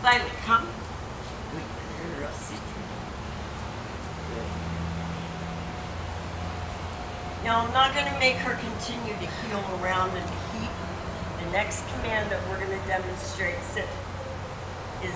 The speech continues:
the down on command. Down is a hand and a voice command.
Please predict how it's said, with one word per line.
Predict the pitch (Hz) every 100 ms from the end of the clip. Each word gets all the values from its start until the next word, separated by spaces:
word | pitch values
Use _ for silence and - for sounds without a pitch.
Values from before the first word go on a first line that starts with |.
| -
the | 190 208
down | 190 170
on | 151
command. | 143 - - - - - - - - - - - - - - - - - - -
Down | 165 160 175
is | 185 180
a | 202
hand | 196 208 190 190 -
and | 180 190 233
a | 240
voice | 226 226 - -
command. | 220 214 214 233